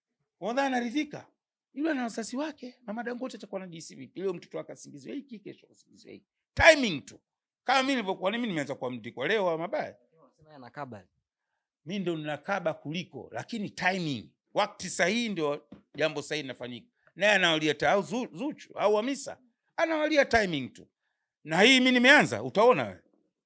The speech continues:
Speaker 1: Utaona wewe. Mimi nimeanza, ulitakiwa mtu mmoja tu atoe, aingie, a-, a-, atoe kafara. Mimi ndo kafara nishatoa. Bangusiro. Na beba za watu wote zile. Mimi nakwambia uta-, kitu ninachofurahi, mwaka huu kutakuwa mabadiliko makubwa ya hii tabia.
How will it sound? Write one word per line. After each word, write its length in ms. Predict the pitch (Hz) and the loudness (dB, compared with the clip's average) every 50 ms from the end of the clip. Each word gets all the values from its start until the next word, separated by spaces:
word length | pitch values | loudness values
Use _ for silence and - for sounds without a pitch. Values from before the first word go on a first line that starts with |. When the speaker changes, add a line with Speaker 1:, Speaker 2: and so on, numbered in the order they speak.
| _ _ _ - | _ _ _ -12
Speaker 1:
Utaona 520 | 160 151 147 214 240 269 285 226 165 131 | -10 0 6 8 10 10 10 8 2 -2
wewe. 120 | 110 92 - _ _ _ _ _ _ _ _ _ _ | -2 -6 -10 _ _ _ _ _ _ _ _ _ _
Mimi 160 | - 180 247 | -4 -2 -2
nimeanza, 340 | 247 240 233 247 254 226 214 | 0 2 4 4 6 6 6
ulitakiwa 300 | 226 - 233 226 254 240 | 6 6 4 4 4 4
mtu 200 | 247 240 240 247 | 4 4 -2 -4
mmoja 340 | 247 262 277 277 247 220 208 | 0 2 2 4 6 4 4
tu 100 | 208 196 | 6 4
atoe, 280 | 175 - 185 180 175 175 | 2 4 4 6 8 8
aingie, 300 | 170 175 170 147 175 156 | 6 6 6 2 2 6
a-, 140 | 160 165 - | 6 6 8
a-, 180 | 160 165 151 | 8 6 6
atoe 280 | - 151 143 - 165 151 | 6 2 0 0 -4 -2
kafara. 480 | - 160 143 - - 143 131 110 95 98 | -2 -2 -2 0 0 0 0 0 -4 -6
Mimi 160 | 147 196 202 | -8 -8 -6
ndo 140 | 185 175 - | -8 -8 -8
kafara 480 | - 143 - 196 214 247 240 233 208 | -8 -10 -4 0 0 2 2 2 2
nishatoa. 540 | - - - 151 - - 139 127 104 95 - _ _ _ _ _ _ _ - | 0 -2 -6 -10 -10 -8 -8 -8 -8 -10 -12 _ _ _ _ _ _ _ 0
Bangusiro. 680 | 147 156 160 160 151 - - 160 147 127 107 92 - - _ _ _ 120 | 2 2 4 2 0 2 0 0 0 0 -2 -4 -8 -14 _ _ _ -10
Na 120 | 127 143 | -8 -4
beba 260 | 156 165 160 160 156 | -2 -2 0 0 0
za 120 | 139 151 151 | 2 2 0
watu 260 | 151 147 - 175 180 | 0 -2 -6 -8 -6
wote 260 | 190 180 - 151 135 | -6 -6 -6 -8 -12
zile. 260 | 113 110 104 98 - _ _ - - _ _ _ | -14 -14 -16 -18 -18 _ _ -20 -20 _ _ _
Mimi 140 | - 175 202 | -6 -2 0
nakwambia 380 | 196 180 - 175 170 175 185 | 0 2 2 0 0 2 4
uta-, 400 | 175 160 - - 165 175 - - - - _ _ _ _ _ _ _ - - _ _ _ | 4 4 6 6 6 6 6 2 -8 -20 _ _ _ _ _ _ _ -20 -20 _ _ _
kitu 220 | - 240 247 - - | -4 -2 -2 -2 -2
ninachofurahi, 640 | 175 160 139 - 151 123 - - 156 147 120 87 127 | -4 -4 -4 -4 -6 -6 -4 -2 -2 -2 -2 -2 -4
mwaka 300 | 110 131 139 - - 156 | -4 -4 -4 0 4 6
huu 340 | 165 175 165 135 110 127 160 _ _ | 6 6 4 2 -2 -6 -12 _ _
kutakuwa 340 | _ - - 143 120 139 131 | _ -12 -12 -8 -6 -6 -8
mabadiliko 560 | 131 127 131 127 123 123 123 123 113 - 139 | -6 -8 -8 -10 -10 -10 -12 -12 -12 -12 -14
makubwa 600 | 113 113 110 - _ - 160 139 123 117 113 123 - | -14 -14 -18 -18 _ -16 -14 -10 -10 -10 -10 -10 -14
ya 120 | - 107 104 | -16 -16 -14
hii 140 | 110 104 101 | -14 -16 -14
tabia. 400 | - 104 85 95 95 82 - | -14 -16 -16 -16 -20 -20 -20